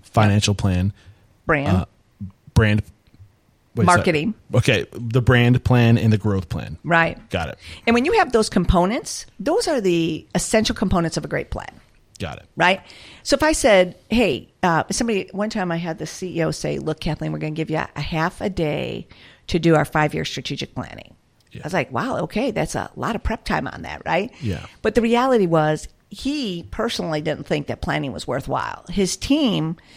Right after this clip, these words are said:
Speaker 2: 'cause sometimes when you're the leader, you, you already got the plan in your mind, but it's, the plan's not for you, it's for the team so that the team knows what the roadmap is, right?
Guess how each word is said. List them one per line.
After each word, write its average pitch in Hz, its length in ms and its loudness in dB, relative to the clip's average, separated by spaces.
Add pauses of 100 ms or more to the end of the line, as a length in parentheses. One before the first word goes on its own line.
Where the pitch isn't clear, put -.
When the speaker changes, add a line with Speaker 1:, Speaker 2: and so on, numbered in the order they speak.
(180)
Speaker 2:
'cause 233 100 2
sometimes 262 340 2
when 180 140 4
you're 165 100 2
the 156 140 4
leader, 226 640 -2
you, 220 240 0
you 233 120 2
already 294 160 4
got 262 140 -2
the - 60 -10
plan 233 240 2
in 196 80 2
your 175 80 2
mind, - 500 0 (100)
but 180 300 2
it's, 185 160 -4
the 208 80 -4
plan's 262 320 -2
not 220 160 0
for - 140 -6
you, 185 260 0
it's - 160 -6
for - 160 -2
the 196 100 -2
team - 480 -2
so - 140 -4
that 190 160 0
the 190 80 -2
team 349 400 -2
knows 165 240 0
what 117 140 -2
the 147 80 -4
roadmap 123 480 -6 (320)
is, - 100 -14
right? 147 400 0